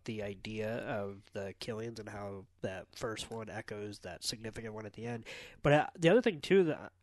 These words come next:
on that thread is that, uh, I feel like this is the first time in this kinda unofficial Mafia trilogy where the first two films that he, Scorsese made in the nineties, like, I feel like those movies, even if I don't think it at all, uh, glorifies those protagonists,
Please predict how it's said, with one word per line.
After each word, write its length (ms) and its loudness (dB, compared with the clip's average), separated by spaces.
on 180 -2
that 200 -6
thread 260 2
is 160 -4
that, 400 -6
uh, 380 0
I 80 -4
feel 180 8
like 200 8
this 180 4
is 60 -6
the 100 -2
first 260 -2
time 300 -2
in 100 -10
this 140 -6
kinda 280 -4
unofficial 720 -4
Mafia 440 -4
trilogy 680 0
where 240 6
the 100 0
first 380 6
two 160 4
films 260 4
that 80 0
he, 120 -6
Scorsese 480 -6
made 200 -6
in 120 -12
the 360 -6
nineties, 560 -6
like, 240 -4
I 80 -4
feel 160 6
like 220 4
those 420 4
movies, 480 4
even 200 -2
if 120 2
I 80 2
don't 180 0
think 200 -6
it 120 -4
at 140 -8
all, 520 0
uh, 200 0
glorifies 1040 -4
those 240 -6
protagonists, 720 4